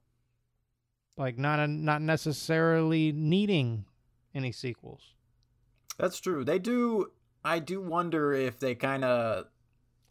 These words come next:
Speaker 2: had pre-plotted a little bit, because they, they do kinda say at the end, uh, you know, uh, they kinda tease the idea of them meeting the other family.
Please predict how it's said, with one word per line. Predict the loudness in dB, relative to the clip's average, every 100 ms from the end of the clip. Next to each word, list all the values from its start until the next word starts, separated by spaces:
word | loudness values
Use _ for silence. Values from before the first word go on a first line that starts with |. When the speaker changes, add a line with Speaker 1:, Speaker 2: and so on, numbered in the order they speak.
| _ -4
Speaker 2:
had | -2 -2 -6 -4
pre-plotted | -2 -2 0 2 6 6 4 2
a |
little | 0 0 0
bit, | 2 2 2 -2 _ -10
because | -4 0 -2 -2
they, | -6 -6
they | -4 -2
do | -2
kinda | 0 0 0
say | 4 6 6
at | 2
the | 0 0
end, | -2 -2 -6 -10 -14
uh, | -6 -4 -2 -2
you | -4
know, | -4 -6 -8 -12
uh, | -16 -14
they | -16 -8
kinda | -6 -4 -6
tease | -6 -4 -4
the | -4 0
idea | 0 -2 -6 -4 -2
of | -2 -2 -2 -2
them | -2 -8 -6
meeting | -4 -4 -6 -6
the | -4
other | -4 -4
family. | -6 -8 -6 -6 -8